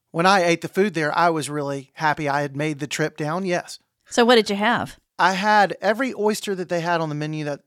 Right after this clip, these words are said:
Speaker 1: includes both grilled and raw. They were delicious. And I also had their hamburger, which they worked on, I think, for a month, getting the pickle and the beef right. They worked on that in the office of the processing plant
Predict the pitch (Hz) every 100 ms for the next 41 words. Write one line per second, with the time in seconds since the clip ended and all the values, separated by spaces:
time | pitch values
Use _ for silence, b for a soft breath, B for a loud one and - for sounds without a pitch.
0 | - 160 - 165 135 - 151 - 131 147
1 | 156 165 160 165 - 156 151 143 135 139
2 | 170 160 - 139 156 135 123 - _ _
3 | - 151 143 156 165 208 196 - - b
4 | b _ - 190 202 214 254 311 233 254
5 | 226 170 226 233 139 117 104 _ b b
6 | b 165 185 - - 185 180 170 214 226
7 | 214 196 190 170 156 - 220 208 - 190
8 | 165 147 143 165 214 202 - 196 196 143
9 | - 202 220 220 196 156 127 170 208 214
10 | 160 131 131 143 _ _ - 233 247 254
11 | 240 220 190 202 202 - 196 180 170 170
12 | 202 240 233 - - - 185 160 180 175
13 | 170 - - 208 214 - 170 175 160 -
14 | 160 156 160